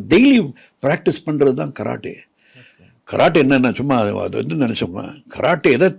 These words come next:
டீச் பண்ணது? கொல்றதுக்கும் சாவறதுக்கும் தயாரா இருப்பவன் தான், தன்னைத்தானே பாதுகாத்துக் கொள்வன் தான் கராத்தே வீரன். அந்த பாதுகாக்கக்கூடிய டைம்ல சாவு வந்து, அது என்ன ஒரு பெரிய விஷயம்? ரெண்டு தான் இருக்கும், வாழப்போறோம், எல்லாரும் தான் வாழப்போறோம்,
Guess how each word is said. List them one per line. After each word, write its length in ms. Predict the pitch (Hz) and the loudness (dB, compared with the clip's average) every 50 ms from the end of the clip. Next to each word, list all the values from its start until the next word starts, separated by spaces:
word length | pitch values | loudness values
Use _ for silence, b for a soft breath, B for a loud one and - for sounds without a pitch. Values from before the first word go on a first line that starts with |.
| _ _ - - | _ _ -10 -10
டீச் 180 | 165 - - | -10 -6 -4
பண்ணது? 480 | - 127 110 92 76 76 73 73 - _ _ _ _ _ _ _ _ _ _ _ _ _ _ _ _ _ _ _ - - | -4 -4 -4 -4 -6 -8 -12 -12 -14 _ _ _ _ _ _ _ _ _ _ _ _ _ _ _ _ _ _ _ -8 0
கொல்றதுக்கும் 720 | 110 123 147 151 160 175 175 160 160 151 - 202 233 277 269 - - _ - - - - - - | 2 4 4 6 6 4 4 4 2 2 2 2 2 2 2 0 -6 _ -8 -4 -2 -2 0 2
சாவறதுக்கும் 760 | 123 131 151 170 175 180 175 160 156 147 - - 196 180 - | 2 4 4 6 6 6 4 4 2 0 0 -2 -4 -4 -2
தயாரா 360 | - 120 127 151 175 180 175 | 0 2 2 4 4 4 6
இருப்பவன் 440 | 151 139 127 - 120 110 107 98 92 | 6 4 4 2 0 -2 -2 -2 -4
தான், 220 | 90 85 82 - _ _ _ _ _ _ _ _ _ _ _ _ _ _ _ _ _ | -6 -6 -8 -10 _ _ _ _ _ _ _ _ _ _ _ _ _ _ _ _ _
தன்னைத்தானே 640 | - 113 113 117 120 135 127 - - 156 165 185 190 170 | -2 0 2 4 4 4 4 2 2 2 2 2 2 0
பாதுகாத்துக் 640 | - - - 120 165 226 269 190 202 196 196 - - | -2 0 0 2 4 6 6 6 6 4 4 2 0
கொள்வன் 380 | - 165 151 147 139 131 123 120 | 2 2 4 4 4 4 2 2
தான் 240 | 127 147 147 127 | 0 0 0 -2
கராத்தே 400 | 101 - 104 107 110 107 - 110 | -2 -2 0 0 0 0 0 -2
வீரன். 340 | 95 85 87 82 80 - - b b b b b b | -4 -4 -4 -8 -8 -10 -14 b b b b b b
அந்த 320 | - 123 127 131 120 110 - | -4 -2 0 0 0 0 0
பாதுகாக்கக்கூடிய 1000 | - 113 143 185 226 208 185 190 180 185 - 180 139 - - 151 139 127 120 110 92 - | 2 2 4 6 6 6 6 6 4 2 -2 -6 -6 -4 -2 -2 0 0 0 -2 0 0
டைம்ல 380 | 123 147 147 127 123 151 151 151 b b b b | 0 2 2 0 0 0 -2 -2 b b b b
சாவு 480 | b - - - - 156 208 240 247 220 | b -4 -4 -2 0 2 2 2 2 2
வந்து, 220 | 208 226 240 240 | 2 2 2 2
அது 100 | 220 196 | 2 2
என்ன 160 | 233 247 277 269 | 2 2 2 2
ஒரு 120 | 247 196 | 2 0
பெரிய 220 | - - 226 240 | 0 -2 -2 -2
விஷயம்? 400 | 196 175 151 - - - - - - - - - | -2 -2 -4 -4 -6 -6 -8 -10 -14 -18 -14 -8
ரெண்டு 240 | 78 92 110 135 | -4 0 2 4
தான் 120 | 160 208 220 | 4 4 4
இருக்கும், 260 | 190 160 170 160 110 | 4 2 2 2 2
வாழப்போறோம், 340 | 104 131 170 156 - 165 127 | 4 4 2 2 2 0 0
எல்லாரும் 360 | - 104 113 151 180 180 180 | 0 2 4 6 6 6 4
தான் 100 | 208 208 | 2 2
வாழப்போறோம், 480 | 175 156 160 151 147 151 143 120 120 | 2 4 2 2 2 0 -2 -2 -4